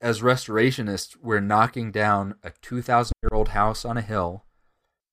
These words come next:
that has value to it and that is, is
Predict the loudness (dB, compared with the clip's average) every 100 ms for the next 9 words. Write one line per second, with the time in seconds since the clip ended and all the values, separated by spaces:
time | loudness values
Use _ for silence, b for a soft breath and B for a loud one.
0 | _ -12 -8 -2 -2 -2 0 2 0 -4
1 | -12 -18 -18 -10 -4 -4 -4 -10 _ _
2 | -8 -8